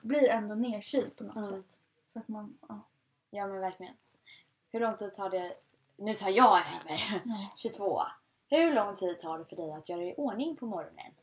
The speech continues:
Speaker 1: Ehm, alltså,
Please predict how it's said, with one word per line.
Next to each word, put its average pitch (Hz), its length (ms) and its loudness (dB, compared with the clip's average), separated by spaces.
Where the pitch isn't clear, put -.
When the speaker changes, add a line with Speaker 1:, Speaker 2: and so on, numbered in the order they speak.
Speaker 1:
Ehm, 233 560 0
alltså, 247 440 4